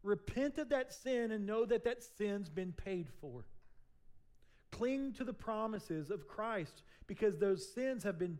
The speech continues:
purchased. That peace has been made done by Jesus. I know some of you are more prone to anxieties than others.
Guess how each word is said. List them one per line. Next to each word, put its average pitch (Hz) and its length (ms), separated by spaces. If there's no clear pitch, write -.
purchased. 185 680
That 233 180
peace 247 360
has 196 140
been 190 280
made 196 500
done 202 440
by 170 200
Jesus. 202 800
I - 60
know 202 120
some 220 260
of 202 160
you 185 140
are 165 60
more 175 220
prone 185 480
to 165 140
anxieties 147 640
than 135 140
others. 143 380